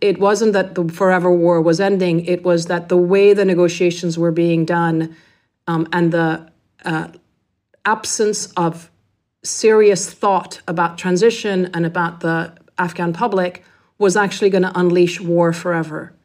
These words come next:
in Afghanistan. And so, and, you know, looking at it now, um, with the way the Taliban has been moving forward and the violence that is being perpetrated against women,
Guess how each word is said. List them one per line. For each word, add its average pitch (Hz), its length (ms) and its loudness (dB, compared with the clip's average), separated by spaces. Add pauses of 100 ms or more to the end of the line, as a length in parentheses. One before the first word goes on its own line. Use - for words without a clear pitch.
in 165 80 -4
Afghanistan. 160 720 -8
And 185 120 -2
so, 202 140 -2
and, 185 720 -4
you 190 80 -2
know, 170 80 0
looking 185 480 -2
at 175 100 -2
it 170 160 -2
now, 175 520 -2 (300)
um, 165 540 -4 (120)
with 170 160 -6
the 180 80 -2
way 175 100 4
the 165 120 0
Taliban 165 480 -2
has 170 320 -4
been 170 220 0
moving 165 280 0
forward 160 560 -2 (400)
and 170 120 -2
the 170 60 0
violence 170 480 -2
that 160 260 -8
is 156 120 -4
being 160 160 -2
perpetrated 165 500 -8
against 156 300 -10
women, 175 500 -2